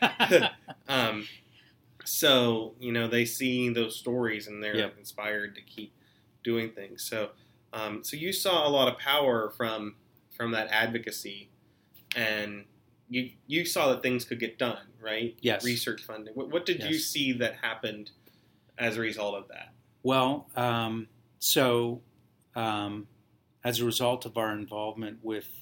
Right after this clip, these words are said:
Speaker 1: um, trying to get myotrophin approved,
Speaker 2: Mm-hmm.
Speaker 1: um, we had a great congressman.
Speaker 2: Mm-hmm.
Speaker 1: Um, there's since been a couple s-, uh, since him, uh, Jim Greenwood.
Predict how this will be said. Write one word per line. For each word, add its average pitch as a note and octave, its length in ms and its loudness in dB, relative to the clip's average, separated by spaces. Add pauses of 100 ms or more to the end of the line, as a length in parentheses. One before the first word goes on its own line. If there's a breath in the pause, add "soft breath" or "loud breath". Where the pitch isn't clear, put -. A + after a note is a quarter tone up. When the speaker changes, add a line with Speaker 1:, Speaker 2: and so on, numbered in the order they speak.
(140)
Speaker 1:
um, G2+ 240 -8
trying A2 260 -8
to G#2+ 60 -10
get G#2 180 -8
myotrophin G#2 720 -4
approved, G2+ 680 -8 (200)
Speaker 2:
Mm-hmm. A#2+ 400 -8
Speaker 1:
um, G#2+ 420 -8 (100)
we A2 480 -2
had G#2+ 400 -4 (440)
a G#2 280 -6 (480)
great B2 360 2
congressman. G2+ 720 -10 (400)
Speaker 2:
Mm-hmm. B2 320 -6
Speaker 1:
Um, G#2 400 -6 (100)
there's G#2 200 -6
since - 180 -4
been A2+ 160 -6
a G#2 60 -6
couple G#2+ 440 -8
s-, - 300 -8 (120)
uh, G#2 280 -10 (240)
since - 400 -2
him, G2+ 300 -6 (460 loud breath)
uh, G#2 160 -6
Jim A2+ 280 -4
Greenwood. G#2 460 -8